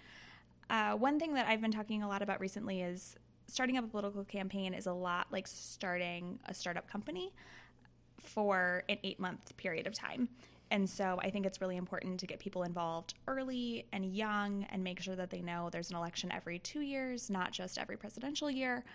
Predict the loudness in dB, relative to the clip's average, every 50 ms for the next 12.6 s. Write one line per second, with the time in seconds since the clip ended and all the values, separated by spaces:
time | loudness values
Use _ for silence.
0 | -16 -16 -16 -18 -14 -6 -2 0 0 0 0 0 -2 -2 0 2 2 2 2 0
1 | 0 -2 -2 -2 -2 -2 2 2 4 4 2 0 2 4 4 4 4 4 2 0
2 | 0 0 0 0 0 0 2 2 2 0 0 -2 -4 -4 -4 -2 -2 -2 -2 -2
3 | -2 -4 -2 -2 -4 -2 -2 -4 -4 -4 -4 -4 -4 -4 -4 -4 -4 -6 -6 -6
4 | -4 -4 -4 -4 -4 -4 -4 -4 -4 -4 -4 -4 -4 -4 -4 -4 -4 -6 -6 -6
5 | -8 -12 -18 -20 -20 -20 -20 -20 -12 -8 -4 -2 0 0 2 0 0 0 -2 -2
6 | 0 0 0 -2 -2 0 2 2 2 2 2 0 0 0 -2 -2 0 0 -2 -2
7 | 0 2 2 2 2 2 0 -2 0 0 2 2 2 2 2 0 -2 -2 -4 -4
8 | -4 -4 -4 -6 -6 -4 0 2 2 2 2 0 -2 2 4 4 4 4 2 2
9 | 2 2 2 0 -4 -10 -12 -16 -16 -16 -16 -18 -18 -14 -8 -2 -2 0 0 0
10 | -2 -4 -6 -6 -8 -8 -10 -12 -16 -18 -20 -20 -20 -14 -10 -4 0 2 2 4
11 | 4 4 4 4 2 0 -2 -2 -4 -4 -2 -2 -4 -4 -4 -2 -2 -2 -2 -2
12 | -2 -2 -2 -2 -2 -4 -4 -6 -6 -6 -6 -8